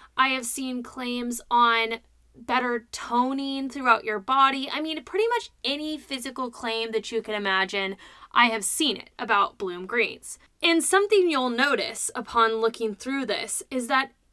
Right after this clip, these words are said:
every single video is coming from a woman. Now, why I think this is interesting is because of how it ties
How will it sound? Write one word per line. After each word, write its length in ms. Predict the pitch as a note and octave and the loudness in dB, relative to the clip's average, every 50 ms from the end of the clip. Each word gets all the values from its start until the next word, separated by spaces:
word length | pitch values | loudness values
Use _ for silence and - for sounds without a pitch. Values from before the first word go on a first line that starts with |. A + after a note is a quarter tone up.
| _ _ - | _ _ -2
every 500 | - D#4 D4+ D#4 E4+ F4+ G4 G4+ G#4 G4+ | -2 -2 -2 -2 -2 0 2 2 2 2
single 440 | - - E4 D#4 D4 D4 C#4+ C#4+ | 0 -2 -2 -2 -4 -4 -6 -6
video 580 | B3 A#3+ A#3 A3 G#3 G3 G3 - - - - - - | 0 0 0 0 0 -2 -6 -6 -6 -6 -8 -10 -8
is 180 | - A#3+ A3+ - | -8 -6 -6 -6
coming 400 | - - - G#3 G3+ G3+ G3+ G3+ | -8 -6 -6 -4 -4 -2 -4 -6
from 460 | G3 - - F#3 F3 E3+ F3 F3+ A3+ - | -6 -4 -2 -2 -2 -2 -4 -6 -10 -8
a 60 | G#3+ | -8
woman. 440 | G#3 F#3+ F#3+ E3 - - D#3 - - _ _ _ _ _ _ _ _ _ _ _ _ _ _ _ _ _ _ _ _ _ - | -6 -4 -6 -6 -8 -10 -16 -18 -20 _ _ _ _ _ _ _ _ _ _ _ _ _ _ _ _ _ _ _ _ _ -2
Now, 200 | - A3 G#3+ G#3 | 2 4 4 4
why 320 | G#3 G#3 C4 C#4 D4+ E4 F#4 | 4 4 4 6 6 6 4
I 60 | F4+ | 2
think 260 | - F4 D#4+ D4+ C#4 | 0 -2 -4 -4 -6
this 180 | D4+ C#4+ A#3+ - | -8 -10 -8 -8
is 120 | C4 B3 | -8 -6
interesting 800 | G#3+ G3 G3+ - - G3 F#3 F#3 - - - G3 F3+ F3 E3+ F3 | -4 -4 -6 -4 -4 -4 -4 -4 -4 -6 -8 -8 -8 -8 -12 -12
is 260 | - - A3+ A#3+ G#3 | -6 -4 -2 -2 -2
because 800 | G#3+ - B3+ A#3+ - - - - - D#4 D#4+ F4 F4 F4+ E4+ - - | -4 -6 -6 -6 -6 -12 -12 -10 -6 -2 0 2 2 2 0 -2 -4
of 180 | - C4+ C4+ | -4 -6 -6
how 280 | A#3 - - A3+ A3+ A3+ | -4 2 2 4 4 4
it 160 | A3+ - - | 0 -2 -6
ties 580 | - - - G#3+ G3+ G3 F#3 F#3+ F#3+ F3+ F#3 | -10 -2 2 4 4 4 4 2 0 -4 -6